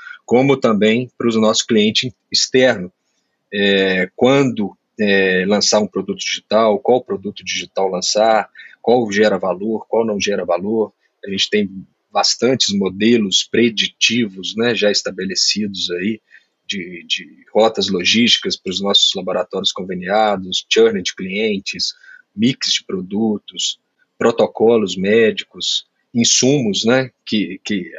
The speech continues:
a-, além de gerar também melhorias de processo interno, também gera valor pro nosso cliente, que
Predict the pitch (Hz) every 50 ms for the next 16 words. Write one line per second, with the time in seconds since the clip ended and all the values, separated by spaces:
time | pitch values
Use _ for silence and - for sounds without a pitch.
0 | - - - 104 101 95 - - 104 101 98 101 110 117 113 113 107 - 104 92
1 | 90 101 107 - - 95 98 104 104 98 95 92 95 101 104 92 - - - 92
2 | - - 101 92 - - 92 85 - 104 104 107 104 - - 98 92 92 104 113
3 | 120 110 - - - - - _ _ - - - 110 123 131 127 113 107 101 101
4 | 104 107 104 - - 95 98 104 101 - - - 92 92 104 107 101 - - -